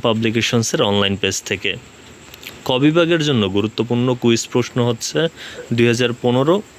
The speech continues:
দুই হাজার সতেরো, দুই হাজার উনিশ এবং দুই হাজার একুশ সালের প্রশ্ন।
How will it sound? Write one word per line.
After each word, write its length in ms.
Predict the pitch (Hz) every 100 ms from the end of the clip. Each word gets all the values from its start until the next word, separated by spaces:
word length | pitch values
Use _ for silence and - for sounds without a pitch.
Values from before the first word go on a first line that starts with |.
| - - - 131
দুই 120 | 123 127
হাজার 200 | 123 123 -
সতেরো, 300 | 120 143 160
দুই 80 | 135
হাজার 160 | 120 123
উনিশ 160 | 127 165 135
এবং 100 | 120 113 - - 117
দুই 100 | 110
হাজার 180 | 104 107 107
একুশ 180 | 117 120
সালের 280 | 123 110 101 101
প্রশ্ন। 300 | 90 -